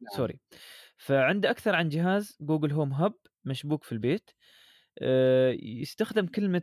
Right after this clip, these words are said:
Speaker 2: broadcast بعد طبعًا أوكي جوجل، ويعطي،
Speaker 1: ما سمعتك؟
Speaker 2: أه، لا، لا، ما،
Speaker 1: لا،
Speaker 2: ما
Speaker 1: لا، ما
Speaker 2: أظني.
Speaker 1: سمعت.
Speaker 2: زين. ف-، ويعطي الرسالة اللي يباها، طبعًا يتكلم بلغة عادية يعني بالعربي ولا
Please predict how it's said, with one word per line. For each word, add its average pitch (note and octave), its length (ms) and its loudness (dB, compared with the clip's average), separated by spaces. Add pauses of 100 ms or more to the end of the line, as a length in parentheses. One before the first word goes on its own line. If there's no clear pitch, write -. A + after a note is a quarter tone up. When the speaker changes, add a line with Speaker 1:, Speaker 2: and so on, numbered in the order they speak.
(100)
Speaker 2:
broadcast D3 720 -2
بعد A#2+ 160 2
طبعًا A#2+ 320 -2
أوكي B2+ 260 -2
جوجل، C#3+ 360 0 (880)
ويعطي، D3 1000 2 (420)
Speaker 1:
ما C#3+ 100 0
سمعتك؟ C#3+ 320 0
Speaker 2:
أه، G#1 200 -6 (1000)
لا، D#3+ 180 2
لا، A2 60 0
ما، G2 120 -8
Speaker 1:
لا، - 20 -6
Speaker 2:
ما A2 160 -2
Speaker 1:
لا، G2 60 -6
ما F#2+ 80 -8
Speaker 2:
أظني. F2+ 40 -12
Speaker 1:
سمعت. B2 260 -10
Speaker 2:
زين. D#3 180 -4 (500)
ف-، C#3+ 640 2
ويعطي F3 440 2
الرسالة E3+ 400 2
اللي C#3 160 4
يباها، D3 380 4
طبعًا B2+ 300 0
يتكلم B2+ 600 0
بلغة A#2+ 540 -2
عادية A#2+ 460 2
يعني A2 200 0
بالعربي A2+ 520 0
ولا A2 160 -2